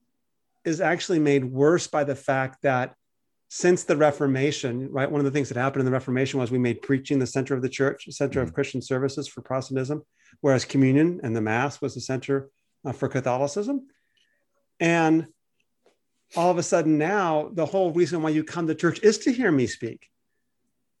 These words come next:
Speaker 1: And I think, no, the reason why we come to church is to glorify Christ and to become more like him. It's, it's to worship and be transformed. Christ should be the center of the church, of, of the service. Now, maybe that's happening. Maybe your sermons are really Christ-centered.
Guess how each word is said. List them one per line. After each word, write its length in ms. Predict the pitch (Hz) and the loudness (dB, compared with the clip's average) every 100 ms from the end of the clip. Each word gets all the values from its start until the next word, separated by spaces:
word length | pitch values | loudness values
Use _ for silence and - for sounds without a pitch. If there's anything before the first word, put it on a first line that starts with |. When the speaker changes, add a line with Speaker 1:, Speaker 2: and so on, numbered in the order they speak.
| _ _ - | _ _ -6
Speaker 1:
And 260 | 156 151 - - | -4 -4 -6 -4
I 140 | 175 | -2
think, 260 | 185 208 175 | 2 2 2
no, 480 | 143 170 285 339 143 | 2 4 4 2 2
the 120 | 135 | 2
reason 240 | 185 226 | 0 0
why 80 | 208 | -2
we 80 | 180 | -2
come 160 | 185 | -4
to 80 | 156 | -6
church 320 | 143 233 277 | -2 0 0
is 80 | 180 | -2
to 120 | 151 135 | -4 -2
glorify 640 | 139 190 247 180 139 120 | 0 4 4 4 0 -2
Christ 680 | - - 180 302 185 120 - | -4 0 4 4 2 0 -4
and 80 | 139 | -2
to 40 | |
become 260 | 143 170 151 | -2 -2 0
more 240 | 170 190 | 2 2
like 300 | 151 135 131 | 4 2 0
him. 440 | 156 247 311 113 | -4 -2 -2 -4
It's, 160 | 113 - | -6 -6
it's 200 | 170 - | -6 -4
to 120 | 160 | -4
worship 520 | 147 143 233 269 190 | -2 0 0 0 -2
and 100 | 147 131 | -2 -2
be 60 | |
transformed. 560 | 131 - 202 202 196 - - - - | -6 -6 -6 -4 -6 -8 -14 -20 -14
Christ 520 | - 202 220 294 - | -6 0 4 4 2
should 120 | 196 | 0
be 80 | 151 | 0
the 100 | 139 | -2
center 340 | 135 151 131 139 | -2 -2 0 -2
of 100 | 123 | -2
the 60 | |
church, 340 | 123 302 - - | -4 -2 -2 0
of, 120 | 143 | -2
of 140 | 160 143 | -2 -4
the 80 | 139 | -4
service. 440 | - 320 185 - - - - - | -2 -2 -2 -8 -16 -20 -10 2
Now, 320 | 277 120 - - _ - | 4 4 -2 -18 _ -6
maybe 440 | 143 135 170 226 254 | 2 4 6 6 4
that's 200 | 240 240 | 2 2
happening. 420 | 226 226 233 151 | 0 0 0 2
Maybe 220 | 180 247 | 2 2
your 100 | 247 | -2
sermons 400 | - 233 233 208 | -2 -4 -2 2
are 60 | 202 | 2
really 280 | 202 220 | 0 -4
Christ-centered. 760 | 220 208 202 208 294 311 123 - | -2 0 0 2 0 0 -2 -6